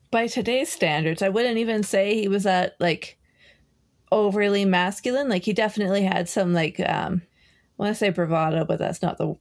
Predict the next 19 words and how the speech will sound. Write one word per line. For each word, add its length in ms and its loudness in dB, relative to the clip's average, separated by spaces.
right 320 -4
word. 420 -2
But, 140 -4
you 120 0
know, 120 0
there 140 2
were 80 0
definitely 320 -2
some 180 0
overtones 500 0
of, 120 -2
like, 160 -2
"I'm 120 2
trying 180 0
to 60 2
be 120 0
a 80 -2
tough 280 -4
guy." 380 -2